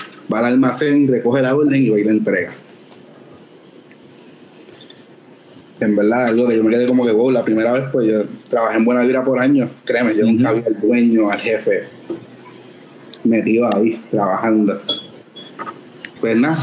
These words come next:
Speaker 1: nosotros empezamos así hasta que llega el punto en que ya los breaks están vacíos. So que tenemos que se-, empezar a centrifugar. Y la cosa es que la pandemia, si no me equivoco,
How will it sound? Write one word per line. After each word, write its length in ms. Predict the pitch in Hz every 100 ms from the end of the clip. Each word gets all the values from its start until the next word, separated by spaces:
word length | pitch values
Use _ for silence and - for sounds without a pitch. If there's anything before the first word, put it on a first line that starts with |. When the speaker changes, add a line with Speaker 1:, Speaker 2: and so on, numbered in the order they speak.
| 131
Speaker 1:
nosotros 300 | 117 120 123
empezamos 420 | 131 139 156 165
así 180 | 160 220
hasta 220 | 202 156
que 100 | 131
llega 160 | 123 127
el 140 | 131
punto 320 | 160 165 165
en 180 | 139 127
que 420 | 127 113 101 - - - - - - - - - - -
ya 480 | 110 110 120 139 127
los 160 | 120 101
breaks 220 | 131 139
están 220 | 135 113
vacíos. 340 | 117 107 92 - - - - - - - - - - - - - - - - - _ -
So 180 | 127 113
que 80 |
tenemos 300 | 107 107 120
que 120 | 139 135
se-, 80 |
empezar 380 | 123 113 110 120
a 60 | 127
centrifugar. 640 | 135 113 117 - 98 95 - - - - - - - -
Y 120 | 123
la 100 | 117
cosa 220 | 107 -
es 60 | 135
que 100 | 151
la 120 | 131
pandemia, 440 | 127 110 127 151 131
si 120 | 123
no 100 | 104
me 80 | 113
equivoco, 420 | 127 127 139